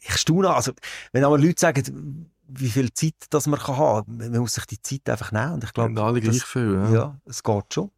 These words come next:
Speaker 1: Man
Speaker 2: Mhm.
Speaker 1: muss das einfach, glaub, wollen. Es gibt schon Sachen, die halt dann nicht möglich sind. Eben, ich gehe, ich finde keine Zeit, zum Beispiel, ich weiss nicht, wenn ich das letzte Mal im Kino gsi bin, zum Beispiel. Weil wenn ich dann mal einen, einen Abend,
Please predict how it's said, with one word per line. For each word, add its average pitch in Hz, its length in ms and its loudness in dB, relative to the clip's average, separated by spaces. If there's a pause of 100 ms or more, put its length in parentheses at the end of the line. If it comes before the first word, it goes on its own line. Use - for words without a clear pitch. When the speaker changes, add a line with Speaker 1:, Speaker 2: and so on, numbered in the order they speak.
(140)
Speaker 1:
Man 110 120 2
Speaker 2:
Mhm. 110 60 6
Speaker 1:
muss 104 180 -2
das - 160 -8
einfach, 107 240 -4
glaub, 101 200 -4
wollen. 139 260 -2 (1000)
Es - 180 -8
gibt - 180 -8
schon 139 100 0
Sachen, 160 340 2
die 160 280 2
halt 147 280 0
dann 139 140 4
nicht 151 180 0
möglich 156 280 0
sind. 104 360 0
Eben, 120 160 0
ich 107 140 -4
gehe, 110 300 2 (920)
ich - 80 -16
finde 113 320 0
keine - 240 -2
Zeit, 135 280 -2 (380)
zum 123 160 0
Beispiel, 123 240 -4 (280)
ich 113 120 -6
weiss 117 120 4
nicht, 143 100 2
wenn 139 80 6
ich 120 60 -2
das - 80 -2
letzte 135 220 0
Mal 117 40 2
im 110 80 0
Kino 139 320 2
gsi - 160 -4
bin, 107 220 -2
zum 110 120 0
Beispiel. 101 580 -4
Weil 107 180 0
wenn 127 140 4
ich 123 120 -2
dann 123 140 0
mal 120 340 4
einen, 117 280 0
einen 113 200 -2
Abend, 123 500 2